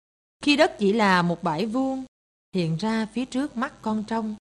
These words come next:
thì nên quay lại thôi con nhé, đừng táo bạo bay vút giữa không. Chim sải cánh bay tận cõi không, chúng thường gặp bão tố cuồng phong,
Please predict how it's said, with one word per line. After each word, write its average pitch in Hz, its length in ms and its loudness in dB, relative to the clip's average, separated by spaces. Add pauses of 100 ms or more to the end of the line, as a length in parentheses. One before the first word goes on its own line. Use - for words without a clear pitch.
(500)
thì 214 180 4
nên 262 260 4
quay 285 180 2
lại 165 420 0
thôi 240 340 -2
con 240 240 -2
nhé, 214 320 0 (520)
đừng 175 320 2
táo 208 160 -2
bạo 160 300 0
bay 202 260 -2
vút 254 240 -6
giữa 160 160 -2
không. 208 360 -6 (840)
Chim 294 220 2
sải 165 220 -2
cánh 277 280 -4
bay 294 120 2
tận 165 320 -2
cõi 160 240 -2
không, 240 380 -6 (440)
chúng 277 220 -4
thường 196 280 2
gặp 175 220 -2
bão 165 180 -2
tố 233 340 -2
cuồng 160 360 -2
phong, 233 240 -2